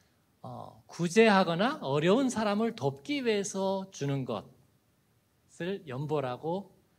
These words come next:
한다. 아, 그렇게 나눠서 설명을 하고 있는 것 같아요. 어, 그 의미가 뭘까 제가 가만히 생각해 보니까 그 행간의 의미가 읽혀지는 것 같아요. 헌금은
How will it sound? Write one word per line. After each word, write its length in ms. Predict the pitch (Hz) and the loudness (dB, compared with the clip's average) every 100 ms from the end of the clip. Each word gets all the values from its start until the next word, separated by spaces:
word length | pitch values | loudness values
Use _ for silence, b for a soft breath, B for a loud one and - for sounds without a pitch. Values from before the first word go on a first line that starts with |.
| _ _ | _ _
한다. 640 | - 160 117 104 98 - _ _ | -10 -4 -4 -4 -8 -14 _ _
아, 100 | 135 - - _ | -20 -20 -20 _
그렇게 640 | 135 127 - 120 113 113 - | -14 -12 -6 -6 -6 -12 -10
나눠서 680 | 113 127 135 117 160 233 - | -4 -2 0 -2 -4 -4 -6
설명을 680 | 180 165 143 120 107 101 - _ B B B B B | -6 -4 -2 -2 -6 -10 -18 _ B B B B B
하고 360 | - 165 151 110 | -8 -2 0 0
있는 220 | 113 113 | -2 -4
것 240 | 110 101 | -6 -8
같아요. 540 | - 127 - 104 92 - _ _ _ b b b b b b b - | -12 -14 -10 -8 -10 -16 _ _ _ b b b b b b b -14
어, 360 | - - - - 131 139 _ _ _ _ _ _ _ _ _ _ _ _ _ _ _ b b _ _ _ _ _ | -12 -12 -14 -20 -20 -20 _ _ _ _ _ _ _ _ _ _ _ _ _ _ _ b b _ _ _ _ _
그 240 | - 320 180 | -4 2 2
의미가 260 | 233 269 | 2 2
뭘까 280 | 170 180 226 | 0 0 -2
제가 240 | - 208 | 0 -2
가만히 400 | 202 180 175 175 | -2 -2 0 -2
생각해 400 | 170 247 269 240 | -4 -2 -2 -2
보니까 500 | 190 143 127 208 127 | -2 -2 0 2 2
그 100 | - | -2
행간의 520 | 139 220 269 285 277 208 | -4 -2 2 2 2 0
의미가 340 | 156 156 185 | -2 0 0
읽혀지는 480 | 127 - 156 143 131 | 0 -4 -8 -6 -8
것 80 | 110 | -8
같아요. 220 | 113 180 | -6 -4
헌금은 560 | 262 240 226 247 117 | -2 0 0 0 -4